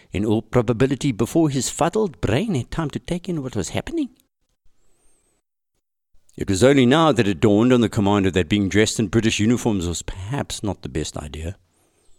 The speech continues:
Reitz was wearing a cavalry commander's breeches, courtesy of Lord Vivian, as well as his hat and other items of clothing.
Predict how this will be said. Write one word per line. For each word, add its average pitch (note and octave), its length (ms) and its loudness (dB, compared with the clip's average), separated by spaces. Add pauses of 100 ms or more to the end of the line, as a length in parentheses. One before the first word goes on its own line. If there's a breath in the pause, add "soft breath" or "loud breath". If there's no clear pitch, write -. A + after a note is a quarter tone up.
(320)
Reitz G2 260 2
was F2+ 160 -2
wearing G#2+ 360 4
a F#2 60 0
cavalry A2+ 460 0
commander's G#2 480 0
breeches, F#2+ 500 -4
courtesy G#2+ 420 -2
of E2+ 100 -4
Lord E2+ 300 -2
Vivian, G#2 540 -2 (360 loud breath)
as D2 160 -8
well F2 120 0
as F2+ 160 -2
his F2+ 180 -6
hat - 340 -10 (320 soft breath)
and F2+ 100 -2
other B2+ 220 -4
items G2 360 -6
of E2 120 -14
clothing. A2+ 400 -8